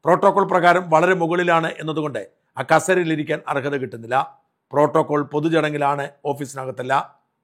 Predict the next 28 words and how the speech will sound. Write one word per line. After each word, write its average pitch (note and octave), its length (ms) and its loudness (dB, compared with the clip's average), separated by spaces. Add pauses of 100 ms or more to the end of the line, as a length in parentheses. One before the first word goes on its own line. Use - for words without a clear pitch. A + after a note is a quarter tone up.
(120)
പക്വതക്കുറവാണ്, C#3 800 -2
ശ്രദ്ധിക്കണം." B2+ 600 -6 (400)
ഐരാപുരം F3+ 580 8
സഖാക്കൾ D#3 460 0
എങ്ങനെ D3 220 -2
എഴുതി, C3 400 -4 (280)
"കൊണ്ടോട്ടി F3+ 600 2
എം D3+ 160 -2
എൽ D#3 100 4
എയോടാണ്, C#3 440 2 (400)
അത് D3 100 4
ഓഫീസിലുള്ള D#3+ 500 2
സീറ്റാണ്, C#3 500 -2 (200)
ദളപതി D3 380 2
സിനിമയിലെ C#3 560 -8
സെറ്റല്ല." B2 720 -6
കൊണ്ടോട്ടി D#3 340 4
എം D#3+ 160 2
എൽ D#3 120 2
എ C#3 120 -2 (120)
ടി D#3 80 4
പി D#3+ 140 0
അഷ്റഫ് D#3+ 360 0
അലി D3 200 -2 (340)
മോട്ടോർ D#3 280 0
വെഹിക്കിൾ D#3+ 280 2
ഇൻസ്പെക്ടർ D3 400 -6
ഓഫീസിലെത്തി D3 720 -4